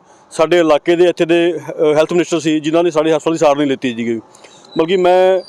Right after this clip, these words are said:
ਇਸ ਗੱਲ 'ਤੇ ਕਹਿਣ 'ਚ ਮੈਨੂੰ ਕੋਈ ਸ਼ਰਮ ਨਹੀਂ ਆਵੇਗੀ ਮੈਨੂੰ, ਕਿ ਇੱਕ ਡਿਸਪਲਿਨ ਦਾ ਪਤਾ ਵੀ ਉਹਨਾਂ ਦੇ ਰਾਜ ਦੇ ਵਿੱਚ ਕਿਸੇ ਮਰੀਜ਼ ਨੂੰ ਮਿਲਿਆ ਨਹੀਂ ਜੀ। ਅੱਜ ਹਸਪਤਾਲ ਦੇ ਵਿੱਚ ਵਧੀਆ ਡਾਕਟਰ ਬੈਠੇ ਨੇ ਉਰੇ ਜੀ,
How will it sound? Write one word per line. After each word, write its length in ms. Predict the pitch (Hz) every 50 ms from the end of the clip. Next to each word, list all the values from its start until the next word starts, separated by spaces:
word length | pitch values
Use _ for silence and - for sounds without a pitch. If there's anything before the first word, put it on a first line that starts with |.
| - - - - - - 160
ਇਸ 120 | 170 165 160
ਗੱਲ 80 | 175
'ਤੇ 100 | 180 180
ਕਹਿਣ 160 | 180 185 180 170
'ਚ 60 | 196
ਮੈਨੂੰ 200 | 185 185 185 180
ਕੋਈ 100 | 202 202
ਸ਼ਰਮ 200 | - 185 165 165
ਨਹੀਂ 160 | 180 190 190
ਆਵੇਗੀ 280 | 180 170 180 170 180 180
ਮੈਨੂੰ, 220 | 170 165 170 165
ਕਿ 100 | 151 175
ਇੱਕ 260 | 208 226 208 214 226
ਡਿਸਪਲਿਨ 480 | 220 165 160 175 - - 185 196 185 180
ਦਾ 120 | 202 208
ਪਤਾ 340 | - - 180 - - 180 175
ਵੀ 160 | 170 185 208
ਉਹਨਾਂ 240 | 220 190 180 190 196
ਦੇ 120 | 202 202
ਰਾਜ 200 | 180 160 151 147
ਦੇ 140 | 143 170 185
ਵਿੱਚ 240 | 165 170 165 160 185
ਕਿਸੇ 240 | 175 185 175 185 190
ਮਰੀਜ਼ 240 | 185 165 165 165 156
ਨੂੰ 100 | 180 185
ਮਿਲਿਆ 260 | 175 160 160 151 135
ਨਹੀਂ 140 | 127 123 110
ਜੀ। 140 | 110 117 - - - - - - - - - - - - - - - 160 170
ਅੱਜ 120 | 175 180
ਹਸਪਤਾਲ 340 | 185 170 160 - - 185 185
ਦੇ 100 | 185 196
ਵਿੱਚ 500 | 175 180 170 - - 185 180 180 185 175 170
ਵਧੀਆ 320 | 160 147 180 185 214 220 196
ਡਾਕਟਰ 300 | 175 160 - - 175 165
ਬੈਠੇ 220 | 160 156 - 170
ਨੇ 100 | 165 170
ਉਰੇ 180 | 165 156 156 147
ਜੀ, 140 | 147 165